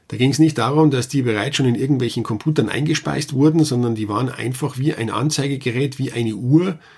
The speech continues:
Da konnte man ablesen, wo man ist und konnte man dementsprechend seine Navigation ausrichten. In den siebziger und achtziger Jahren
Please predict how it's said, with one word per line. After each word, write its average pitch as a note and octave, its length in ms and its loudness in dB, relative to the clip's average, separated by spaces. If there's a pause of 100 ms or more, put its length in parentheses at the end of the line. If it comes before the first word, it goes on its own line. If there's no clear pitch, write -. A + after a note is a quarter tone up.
(180)
Da A2+ 100 -10
konnte B2+ 240 0
man A2+ 160 0
ablesen, B2+ 540 0
wo A2 100 0
man G2+ 180 0
ist F#3+ 320 -2 (380)
und A2 80 -4
konnte B2 240 0
man A2 180 0
dementsprechend A#2 640 0
seine G#2 200 0
Navigation G#2 800 -4 (280)
ausrichten. - 580 -8 (1040)
In D#3 160 6
den D3 180 6
siebziger - 560 0
und C3 140 2
achtziger - 400 -4
Jahren F#2+ 480 -4